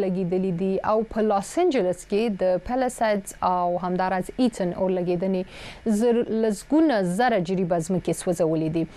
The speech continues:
آ، زرګونه کورونه یې ویجاړ کړي دي او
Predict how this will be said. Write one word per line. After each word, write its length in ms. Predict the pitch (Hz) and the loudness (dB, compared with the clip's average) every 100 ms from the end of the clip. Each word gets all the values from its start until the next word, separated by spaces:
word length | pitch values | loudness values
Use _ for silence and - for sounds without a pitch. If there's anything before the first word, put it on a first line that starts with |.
| - - | -18 -6
آ، 220 | - 240 247 240 | 0 2 4 2
زرګونه 360 | 262 254 269 254 - | 2 2 0 -2 0
کورونه 280 | 226 226 214 | 2 2 2
یې 60 | 196 | 2
ویجاړ 300 | 190 170 175 175 - | 0 0 -2 -2 -2
کړي 180 | 175 170 | -2 0
دي 100 | - - - - 208 | -2 -6 -10 0 2
او 200 | 208 | 2